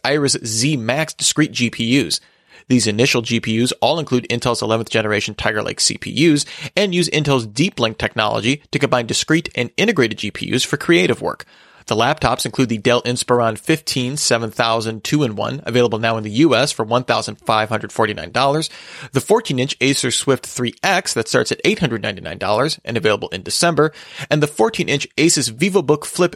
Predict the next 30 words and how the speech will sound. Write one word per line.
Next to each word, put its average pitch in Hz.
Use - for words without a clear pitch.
T 180
P 156
four 139
seventy, 180
which -
Intel 143
says 127
will 131
be 151
available 127
shortly 156
in 151
the 185
U 139
S 104
and 143
China. 67
As 147
part 156
of 131
the 117
five-year 131
anniversary 120
for 117
the 113
mobile 120
game 117
Honor 135
of 107
Kings, 143